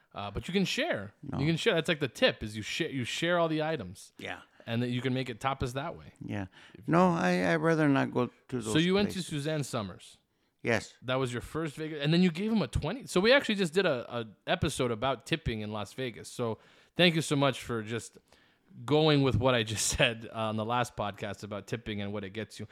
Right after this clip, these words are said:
Speaker 1: Maybe not in, maybe not nowadays for the shows in particular, 'cause we have,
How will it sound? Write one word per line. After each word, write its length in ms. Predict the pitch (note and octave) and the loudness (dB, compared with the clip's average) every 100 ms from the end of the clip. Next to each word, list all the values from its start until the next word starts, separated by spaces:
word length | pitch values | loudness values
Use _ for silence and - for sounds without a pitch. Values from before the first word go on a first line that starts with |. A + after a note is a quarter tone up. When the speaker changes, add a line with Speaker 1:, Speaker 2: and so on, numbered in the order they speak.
| - - | -18 -2
Speaker 1:
Maybe 260 | C#3 A#3+ E4 | 4 6 6
not 180 | C4+ B3 | 4 6
in, 180 | E3+ A#2+ | 6 4
maybe 300 | C3 G#3+ C#4 | 0 2 4
not 200 | A#3+ C#3+ | 2 2
nowadays 720 | A#2+ B2 C#3 D#3 D#3+ E3+ D#3 - | 2 4 6 4 2 0 -2 -4
for 160 | B2+ | -4
the 100 | G#2+ | -2
shows 420 | - B2+ B2+ C#3+ | -2 0 4 4
in 80 | B2 | 2
particular, 480 | A2 - C3 C3 D#3 | -4 -4 -4 -2 -6
'cause 220 | - A2 | -4 -4
we 100 | A2+ | -2
have, 100 | A2 | -4